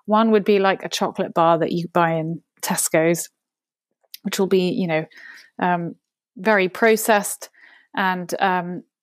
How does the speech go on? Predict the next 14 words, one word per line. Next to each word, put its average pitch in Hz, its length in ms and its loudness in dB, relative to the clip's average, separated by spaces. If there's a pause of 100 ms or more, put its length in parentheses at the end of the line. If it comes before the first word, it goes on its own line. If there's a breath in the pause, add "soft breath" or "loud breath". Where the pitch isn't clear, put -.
(120)
will 202 280 0
very 214 300 4
often 202 240 -2
come 208 240 -2
from, 185 460 -8
um, 180 400 -6 (400)
genetically 196 640 -4
modified 185 680 -2
or, 202 220 2
or 214 140 2
hybridized 196 880 2
strains 196 540 -2
of 175 120 -8
cacao. 180 580 0